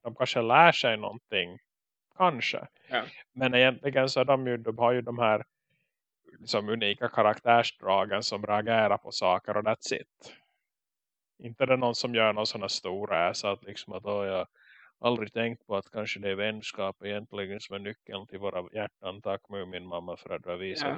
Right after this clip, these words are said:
Speaker 1: mig det stora i att, att", utan nej, nej. Att det är bara en, det är bara Mumin mamma och Mumin pappa och sen, liksom, ett urval av citat skitungar då, som, liksom, kommer och går och, liksom, har
Speaker 2: Mm.
Speaker 1: problem då, så.
Speaker 2: Ja. Ja, men är det,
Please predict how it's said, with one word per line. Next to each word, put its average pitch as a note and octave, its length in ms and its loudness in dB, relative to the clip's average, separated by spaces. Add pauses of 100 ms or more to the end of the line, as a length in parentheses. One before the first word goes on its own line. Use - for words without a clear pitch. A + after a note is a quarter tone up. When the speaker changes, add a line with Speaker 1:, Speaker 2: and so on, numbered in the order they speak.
(100)
Speaker 1:
mig F#2 140 -10
det F#2 120 -8 (540)
stora F#2 540 -4
i E2+ 160 -2
att, E2 120 -4 (300)
att", F2 220 0
utan - 300 -8
nej, C#3+ 160 4
nej. - 220 -18 (1120)
Att - 140 -8 (680)
det - 60 -14
är A2 60 -6
bara A#2+ 240 4
en, G#2+ 200 -4 (800)
det B2 60 -6
är - 20 -6
bara A#2+ 260 6
Mumin A#2 460 0
mamma A2 260 0
och G#2+ 80 0
Mumin G#2 320 -4
pappa - 360 -2
och G2+ 80 0
sen, G#2 260 0
liksom, G#2 320 -8
ett G#2+ 120 -10
urval F#2+ 380 0
av F#2 240 2
citat F#2+ 420 -4
skitungar G2 640 -4
då, E2 120 -10
som, G2+ 260 -8
liksom, F#2+ 280 -8
kommer G#2 380 -4
och F2 100 -2
går F#2 340 0 (320)
och, G#2 120 -20
liksom, G2+ 220 -14
har G#2+ 60 -10
Speaker 2:
Mm. E2+ 140 -10
Speaker 1:
problem E2+ 440 -4
då, - 60 -14
så. - 300 -6
Speaker 2:
Ja. G#3 200 -2 (560)
Ja, G#3+ 320 0
men G3 180 -2
är F#3 80 0
det, F#3 140 2